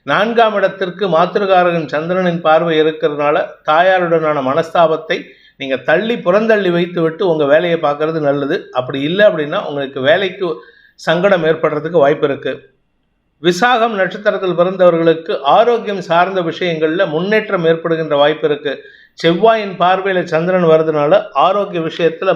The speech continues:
மருத்துவ உதவிகள் கிடைக்கக்கூடிய சூழ்நிலை ஏற்பட்டு உங்க உடம்புல இருந்த வியாதிக்கு தீர்வு கிடைக்கிறதுக்குண்டான நல்ல செய்திகள் வருகின்ற யோகமான நாள்.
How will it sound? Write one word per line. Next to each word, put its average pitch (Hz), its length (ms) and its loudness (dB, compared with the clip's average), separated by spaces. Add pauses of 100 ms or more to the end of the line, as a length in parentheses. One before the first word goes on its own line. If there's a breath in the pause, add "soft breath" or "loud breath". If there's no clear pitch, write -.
மருத்துவ 190 480 2
உதவிகள் 170 420 2
கிடைக்கக்கூடிய 156 600 -2
சூழ்நிலை 165 440 0
ஏற்பட்டு 151 360 -4 (640 loud breath)
உங்க 156 140 2 (120)
உடம்புல 208 360 2
இருந்த 170 300 0
வியாதிக்கு 185 440 0 (140)
தீர்வு 196 300 0
கிடைக்கிறதுக்குண்டான 151 920 -2
நல்ல 190 240 2 (160)
செய்திகள் 170 420 0
வருகின்ற 147 360 0 (140)
யோகமான 160 360 2 (140)
நாள். 127 160 2